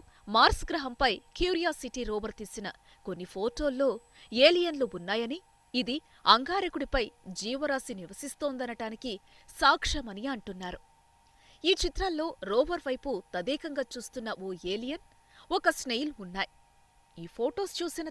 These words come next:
తర్వాత అక్కడ జీవరాశి ఉందన్న వారి వాదన మరింత బలపడుతోంది. అంగారకుడిపై తిరుగుతున్న క్యూరియాసిటీ రోవర్ పంపే చిత్రాలను గ్రహాంతర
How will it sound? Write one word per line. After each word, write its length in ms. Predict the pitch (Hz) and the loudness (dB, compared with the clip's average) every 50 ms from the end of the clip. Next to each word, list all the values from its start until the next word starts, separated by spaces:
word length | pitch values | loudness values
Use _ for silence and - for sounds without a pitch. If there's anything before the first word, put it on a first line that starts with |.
| - | -6
తర్వాత 320 | 311 302 285 311 320 - 349 330 320 311 - _ _ - - - - - | -6 -4 -2 -4 -2 0 0 -2 -2 -4 -8 _ _ -20 -14 0 2 2
అక్కడ 220 | - - - 311 294 254 202 - | 2 4 2 0 0 0 -2 -4
జీవరాశి 500 | 190 220 247 294 359 349 330 320 - 330 285 | -6 -6 -4 0 2 2 2 2 0 -4 -6
ఉందన్న 280 | 285 269 254 277 262 269 254 254 | -4 -4 -4 -4 -4 -2 0 0
వారి 180 | 240 233 226 196 175 | 0 0 -2 -4 -6
వాదన 320 | 165 175 185 - 226 262 349 - _ - - - - - 233 | -8 -8 -8 -6 -6 -6 -6 -8 _ -20 -20 -18 0 4 4
మరింత 280 | 240 277 320 349 - 285 185 175 | 4 4 2 0 -4 -6 -6 -4
బలపడుతోంది. 680 | 185 185 202 - 214 190 202 - 190 185 180 185 - - - _ _ _ _ - _ _ _ _ _ _ _ _ _ - - - 240 262 | -6 -6 -6 -6 -8 -8 -8 -8 -10 -8 -8 -8 -10 -10 -12 _ _ _ _ -20 _ _ _ _ _ _ _ _ _ -20 4 8 10 10
అంగారకుడిపై 600 | 302 427 440 480 480 453 427 392 381 - - 294 285 - | 10 8 2 -2 -2 -2 -2 -2 -2 0 0 0 0 0
తిరుగుతున్న 460 | 269 247 - 262 - - 254 247 262 247 214 208 262 - - - - | -4 -4 -4 -6 -6 -6 -4 0 2 2 2 2 0 -6 -12 -6 -2
క్యూరియాసిటీ 600 | 277 262 302 339 349 311 - - 262 233 - 247 - 202 | -2 0 0 -2 -4 -4 -6 -8 -10 -8 -6 -6 -4 -4
రోవర్ 260 | 202 208 214 220 208 - - | -4 -4 -6 -8 -8 -8 -8
పంపే 240 | 196 185 - 202 185 - - - | -8 -6 -8 -8 -8 -8 -10 -10
చిత్రాలను 540 | 190 - - 254 254 269 285 269 233 202 214 - - - - _ _ _ _ - - - - - - 196 | -10 -10 -4 -4 -2 -2 -2 -4 -4 -6 -8 -10 -14 -20 -20 _ _ _ _ -20 -20 -20 -20 -18 0 4
గ్రహాంతర 460 | 233 240 240 294 381 453 440 440 415 | 4 4 6 4 0 0 0 0 0